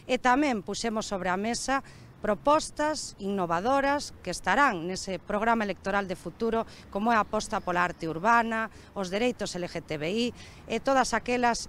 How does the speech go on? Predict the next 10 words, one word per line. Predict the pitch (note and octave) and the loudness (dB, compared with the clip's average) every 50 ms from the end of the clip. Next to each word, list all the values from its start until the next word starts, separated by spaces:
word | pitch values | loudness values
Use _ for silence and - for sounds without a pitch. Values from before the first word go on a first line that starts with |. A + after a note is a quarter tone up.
| - B3 | -6 -4
iniciativas | A#3+ A3+ G#3+ G#3 - A3+ G#3 G#3 G3+ - B3+ C4 B3 B3+ B3 - - | -2 -2 -2 -4 -2 -2 -2 -2 0 0 0 2 2 2 2 0 -2
en | G#3+ G3+ | -2 -2
materia | G3 G3+ G3 - A3+ A3 G3+ G3 F#3+ | -2 -2 -2 -2 -2 0 0 0 0
de | F#3 F#3+ F#3 E3+ - | 0 -2 -4 -4 -4
novas | - A#3+ C4 C#4 C#4+ D4 B3+ - - G#3+ | -2 2 4 4 4 4 4 0 0 -4
infraestructuras | G3 F3+ - F#3+ F3+ F3 - - F3+ F3 - - - A#3+ A#3 A3+ A3+ A3+ A3 A3 - - - - - | -6 -4 -4 -4 -4 -4 -4 -6 -8 -10 -8 -4 -2 0 2 2 2 2 2 0 -4 -8 -8 -8 -6
e | - A3 G#3+ - | -4 -4 0 2
tamén | A3 A3 A#3 C4 C#4+ D4 D4+ D#4+ C4+ - - | 2 2 4 4 2 2 2 0 -2 -4 -6
de | G#3 | -6
reforzo | F#3 F#3 G3 - - - A#3+ B3+ A#3+ - - - C4 B3+ | -4 -4 -6 -4 2 4 4 4 4 2 -2 -2 -4 -4